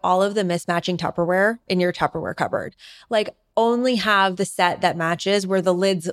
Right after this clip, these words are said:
work together. You know what I mean? When you have fifteen different types of Tupperware, it's just giving chaos.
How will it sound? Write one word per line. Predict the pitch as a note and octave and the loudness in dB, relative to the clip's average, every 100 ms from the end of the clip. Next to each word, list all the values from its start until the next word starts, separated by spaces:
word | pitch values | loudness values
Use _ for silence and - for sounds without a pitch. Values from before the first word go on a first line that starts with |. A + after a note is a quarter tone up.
| - | -6
work | F3 F3 - | 0 0 0
together. | F3 - - - - | -6 -4 -6 -6 -6
You | G#3+ | 0
know | G#3+ | 2
what | G3+ | 2
I | G3 | 2
mean? | G3 G3 | 0 -2
When | A3 | 0
you | A#3 | 0
have | A#3 B3+ A3+ - _ _ | 0 -2 -2 -14 _ _
fifteen | - C4+ - C4 | -2 -2 0 2
different | A#3 G#3+ A3 | 2 2 0
types | F#3 F#3 | 0 -2
of | F#3+ | -2
Tupperware, | - F3 F#3+ G#3+ A3+ B3 - - - _ | 0 2 2 2 2 0 -4 -20 -20 _
it's | C4 B3 | -4 -4
just | - C#4+ D4 | -2 -2 -2
giving | - B3 B3 A#3+ A#3 | -2 0 0 0 -4
chaos. | - G3+ D#3+ D3+ F#3 - | -4 0 0 0 -6 -10